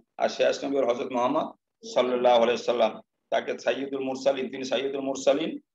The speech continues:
বা রাসূলগণের সর্দার, তিনি আমাদের, তিনি আমাদের নবী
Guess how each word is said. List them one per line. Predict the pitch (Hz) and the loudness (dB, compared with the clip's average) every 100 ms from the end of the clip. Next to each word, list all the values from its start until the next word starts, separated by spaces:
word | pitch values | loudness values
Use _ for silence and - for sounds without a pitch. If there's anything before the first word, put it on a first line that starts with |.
| _ - | _ 4
বা | 127 | 4
রাসূলগণের | 127 123 - 160 156 147 - _ _ - | 6 2 0 -2 0 -2 -6 _ _ -6
সর্দার, | - 135 131 117 - - _ _ _ | 0 2 4 2 0 -10 _ _ _
তিনি | 143 147 | -4 0
আমাদের, | 139 139 135 165 - - _ _ _ _ _ _ _ _ | 2 2 2 2 0 -10 _ _ _ _ _ _ _ _
তিনি | 143 151 | -4 0
আমাদের | 143 139 143 135 | 2 2 0 0
নবী | 139 160 | -2 -4